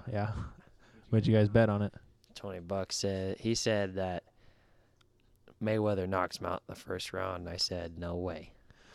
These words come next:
Speaker 1: <laughs>
Speaker 2: No way.
Speaker 1: You're just wrong, Chris. You're just wrong. <laughs> But, uh, no, I don't think we do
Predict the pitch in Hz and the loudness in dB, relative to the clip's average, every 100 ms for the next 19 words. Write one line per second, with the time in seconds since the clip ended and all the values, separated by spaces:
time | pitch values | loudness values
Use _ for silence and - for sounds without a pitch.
0 | - - - - 233 - 202 - 170 127 | -4 6 8 12 12 10 6 4 2 -2
1 | - - 185 185 156 - - 107 113 - | -8 -8 -6 -6 -8 -8 -2 4 4 4
2 | 104 104 104 - 101 98 - - - - | 4 4 0 -4 -4 -4 -6 -16 -20 -20
3 | _ _ _ - - 104 95 101 98 92 | _ _ _ -20 -8 -4 -4 -4 -10 -14
4 | - - - - - - - - - _ | -18 -20 -20 -20 -20 -20 -20 -20 -20 _
5 | - - - - 587 554 156 147 - - | -20 2 2 2 -2 -4 -2 -2 -4 -10
6 | - - _ _ - - - - - - | -10 -20 _ _ -20 -20 -20 -20 -20 -20
7 | - - _ - - - - - - 107 | -20 -20 _ -20 -20 -20 -20 -6 2 4
8 | 101 - - - 104 95 95 - - _ | 4 -2 -14 -10 -8 -8 -10 -14 -20 _
9 | _ _ _ _ _ _ _ _ _ _ | _ _ _ _ _ _ _ _ _ _
10 | _ _ _ _ _ _ _ _ _ _ | _ _ _ _ _ _ _ _ _ _
11 | _ - - - - _ _ _ _ _ | _ -20 -20 -20 -20 _ _ _ _ _
12 | _ _ - - - - - - - - | _ _ -20 -20 -20 -20 -18 -18 -8 2
13 | 107 107 107 104 101 101 101 | 4 4 2 0 0 2 2